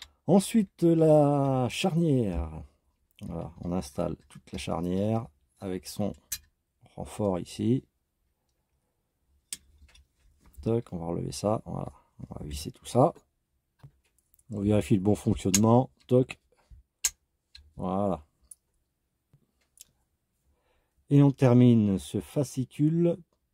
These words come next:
par, enfin, en collant des bouts de, d'adhésif noir qui vont, je pense, hein, et j'en suis presque même sûr, protéger la vitre, euh, lorsqu'on va la faire, euh, coulisser,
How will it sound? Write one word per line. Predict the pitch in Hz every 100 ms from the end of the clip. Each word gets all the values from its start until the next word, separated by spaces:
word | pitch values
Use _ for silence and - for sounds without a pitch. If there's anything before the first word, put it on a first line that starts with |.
| _ -
par, | 123 - _ _ _ _ -
enfin, | 117 - - -
en | 175 175
collant | 143 101 92 156 _ _ _ _ _ _ - - - _ -
des | 90 90 85 85 82 80 78 78
bouts | 113 143
de, | 98 85
d'adhésif | 82 120 117 107 113 -
noir | 101 87 87 90 92 95 117 131 139 147 190 _ _ _ _ _ _
qui | - 107
vont, | 95 127 160 - _ _ _ _ _ _ _ _ _ - - -
je | 104 95 120
pense, | - 156 135 107 -
hein, | 110
et | 101
j'en | 92 104
suis | -
presque | - 117 - 101
même | 95 95
sûr, | - 147 143
protéger | 139 123 117 104 135
la | 110
vitre, | 95 131 - 143 - _ _ _ _ _ _ _ _ _ _ _ _ _ _ _ -
euh, | 113 95 87 85
lorsqu'on | 92 101 - 98
va | 95
la | 92 82
faire, | 76 110 107 92
euh, | 82
coulisser, | - 101 92 - 107